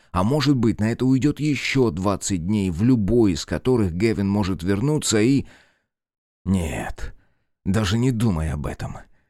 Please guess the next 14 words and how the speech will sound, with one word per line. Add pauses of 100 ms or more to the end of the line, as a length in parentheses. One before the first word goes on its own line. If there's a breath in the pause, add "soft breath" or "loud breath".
Делай
то,
что
нужно.
Боль —
ничто.
Боль —
это
просто
препятствие
на
пути
к
свободе.